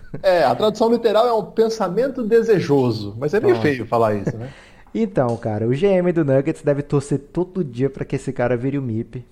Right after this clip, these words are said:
Speaker 1: Por quê?
Speaker 2: Ah, já
Speaker 1: Porque
Speaker 2: sei, é.
Speaker 1: <laughs> no draft passado ele pegou
Speaker 2: Já fa-, já entrevistei esse cara, Lucas.
Speaker 1: Ele <laughs> pegou a escolha treze e trocou pelo Trey Lyles.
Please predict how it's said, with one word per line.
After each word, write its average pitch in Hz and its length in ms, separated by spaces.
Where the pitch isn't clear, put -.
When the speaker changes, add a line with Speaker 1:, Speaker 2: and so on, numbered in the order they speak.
Speaker 1:
Por 143 220
quê? 139 320
Speaker 2:
Ah, 175 220
já 165 100
Speaker 1:
Porque - 20
Speaker 2:
sei, 127 400
é. 214 200
Speaker 1:
<laughs> - 20
no 226 120
draft 156 420
passado 139 560
ele 160 140
pegou 170 300
Speaker 2:
Já 143 100
fa-, 302 260
já 247 100
entrevistei 320 440
esse - 140
cara, 185 300
Lucas. 120 320
Speaker 1:
Ele 143 240
<laughs> 196 80
pegou 180 240
a 160 60
escolha 165 340
treze 165 480
e - 20
trocou 185 380
pelo 226 320
Trey - 280
Lyles. 156 680